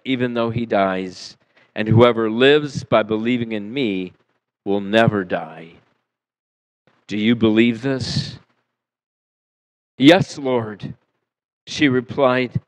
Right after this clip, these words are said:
"I believe that you are the Messiah, the Christ, the Son of the, the Son of God who is to come into the world." After she had said this, she went back and called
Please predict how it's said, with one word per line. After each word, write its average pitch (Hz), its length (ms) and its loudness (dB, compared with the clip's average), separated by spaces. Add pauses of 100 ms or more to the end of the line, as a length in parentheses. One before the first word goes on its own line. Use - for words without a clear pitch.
(880)
"I 190 180 6
believe 165 920 0
that 143 200 4
you 175 200 4
are 175 120 4
the 147 100 -4
Messiah, 131 680 2
the 110 120 -6
Christ, 127 580 -2
the 123 120 -8
Son 170 340 2
of 120 120 -2
the, 117 180 -2 (340)
the 139 120 0
Son 196 300 2
of 139 140 -4
God 143 500 4 (200)
who 143 140 0
is 139 120 -2
to 135 120 -4
come 156 240 -4
into 131 240 -6
the 120 140 -6
world." 101 520 -6 (1160)
After 196 320 4
she 175 180 -2
had 165 140 2
said 160 240 4
this, 139 160 -2
she 151 120 -2
went 151 260 0
back 156 340 0
and 127 140 -8
called 127 340 0